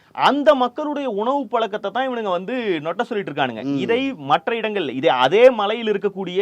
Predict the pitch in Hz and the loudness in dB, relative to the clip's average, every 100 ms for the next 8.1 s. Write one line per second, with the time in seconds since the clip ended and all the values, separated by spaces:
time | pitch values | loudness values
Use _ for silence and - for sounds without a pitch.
0 | 226 170 220 226 202 190 180 185 196 180 | 2 2 0 -2 0 -2 -2 -4 -2 -2
1 | 220 196 156 165 196 220 196 175 180 165 | -2 -4 -2 -4 -4 -6 -4 -4 -4 -4
2 | 180 214 233 - - 127 156 240 - 185 | -2 0 0 -4 -10 -4 -2 -2 -4 -6
3 | 180 151 185 208 208 185 214 214 202 170 | -2 0 0 0 0 0 0 -2 -2 -2
4 | 135 202 208 - - 147 147 123 98 - | 0 0 0 -8 -6 -4 -4 -4 -8 -18
5 | _ _ _ - 156 208 180 214 277 - | _ _ _ 0 4 4 4 0 0 2
6 | 151 185 180 208 269 277 247 165 240 - | 2 2 2 -2 0 2 2 2 -2 -2
7 | 190 208 208 294 - 240 220 208 202 190 | -8 4 8 8 8 6 8 6 6 2